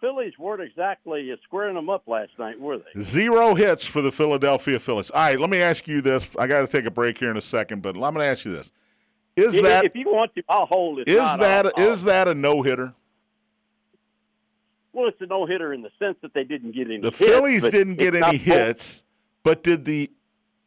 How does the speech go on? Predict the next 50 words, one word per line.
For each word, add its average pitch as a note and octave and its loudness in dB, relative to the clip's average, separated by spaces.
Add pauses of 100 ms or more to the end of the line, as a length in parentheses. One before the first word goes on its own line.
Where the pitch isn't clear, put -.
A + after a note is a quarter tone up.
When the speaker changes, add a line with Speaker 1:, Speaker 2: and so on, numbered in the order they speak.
(400)
Speaker 2:
did D3 -2
the C#3 -4
Astros F3+ 0
get D3 0
a C#3 2
no-hitter? B2+ -4 (1120)
Because C#3 -2
they C#3 0
used C#3+ -2
four D#3 -2
Speaker 1:
Well, D#3+ 2
Speaker 2:
pitchers C#3 -4
here. - -20 (1120)
Speaker 1:
No, B2+ 0 (120)
no, G2 -12
it's B2+ -12
a C#3 0
no-hitter D#3 -2
in B2+ -8
the G#2+ -12 (100)
sense B2+ -8
that G#2 -20
they G2+ -6
didn't G2+ -12
get G2 -8
any F#2 -8
hits, F#2+ -6 (420)
but A#2+ 4
it's A#2 0
not C3+ 4
a B2 0
no, B2+ -4
it's - -6
not G#3 2
a C3 -6
Don C3+ 0
Larson A2+ -8
type F#2 -12
no-hitter. D#2+ -18 (260)
That, C#3 4
let D3+ 4
me C#3+ 2
put C3 -2
it G2+ -8
that F#2 -8
way. F2+ -16
And A2 -6
I'm D3 0
a A2 -6
purist, A2 -10